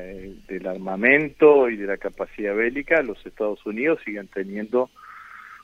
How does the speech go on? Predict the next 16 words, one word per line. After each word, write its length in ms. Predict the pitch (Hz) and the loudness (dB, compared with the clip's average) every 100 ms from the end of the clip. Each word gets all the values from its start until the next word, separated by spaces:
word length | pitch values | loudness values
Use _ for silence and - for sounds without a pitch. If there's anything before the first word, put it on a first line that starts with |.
| _ _ | _ _
una 320 | - 104 104 101 | -8 -2 0 0
ventaja 500 | 98 - 117 - 110 | -2 4 4 6 4
importante 680 | 107 117 113 127 123 123 | 6 6 6 6 4 2
con 180 | 117 107 | 0 -2
respecto 520 | 101 90 110 101 - | -2 -2 0 0 2
al 80 | 104 | 2
resto 320 | 101 90 - 95 | 2 -2 0 -2
de 60 | |
los 100 | 90 | 0
países. 480 | - 147 123 - - - - - - - | 6 6 4 -6 -14 -16 -20 -20 -20 -18
Pero 160 | - 92 | -14 -12
para 300 | - 92 95 | -8 -6 -4
decirlo 400 | 95 - 104 101 | -6 -8 -6 -2
de 40 | 101 | -2
alguna 280 | 101 104 | -2 -6
manera, 460 | 104 120 143 113 | -4 2 4 4